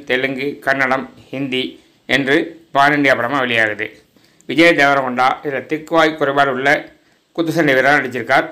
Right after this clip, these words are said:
இது ஒரு பரபரப்பான ஆக்ஷன் படம். இந்த படம் மட்டும் இருபத்தஞ்சு எட்டு இருபத்திரெண்டு வியாழக்கிழமை அன்று வெளியாகுது. இந்த வார படங்கள் இவ்வளவுதான்.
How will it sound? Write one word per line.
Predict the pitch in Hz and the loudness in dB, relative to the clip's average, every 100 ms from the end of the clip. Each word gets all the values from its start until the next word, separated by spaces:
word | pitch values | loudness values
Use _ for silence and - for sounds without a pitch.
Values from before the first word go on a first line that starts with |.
| - | -6
இது | 147 139 | -2 -2
ஒரு | 113 | -2
பரபரப்பான | 143 160 156 139 147 147 - 139 | -2 2 2 2 2 0 0 -2
ஆக்ஷன் | 143 139 113 | -2 -6 -6
படம். | 101 - _ _ _ _ _ - | -8 -12 _ _ _ _ _ -6
இந்த | 151 151 | 0 2
படம் | 147 139 | 2 2
மட்டும் | 123 190 - 131 | 0 -4 -4 -2
இருபத்தஞ்சு | 143 160 160 151 147 147 127 | 0 0 0 -2 -2 -2 -4
எட்டு | - 143 | -2 -2
இருபத்திரெண்டு | 131 131 127 120 147 - - | -2 -4 -6 -4 -2 -2 0
வியாழக்கிழமை | 123 151 147 147 135 | 2 4 2 -2 -4
அன்று | 120 170 311 262 | -6 -6 -6 -4
வெளியாகுது. | 123 104 104 104 _ _ _ _ _ _ _ - | -2 -2 -4 -14 _ _ _ _ _ _ _ -4
இந்த | 143 131 | 2 4
வார | 131 120 120 | 4 0 -2
படங்கள் | 120 135 170 - | -4 -4 -4 -6
இவ்வளவுதான். | 123 113 107 104 | -4 -4 -6 -10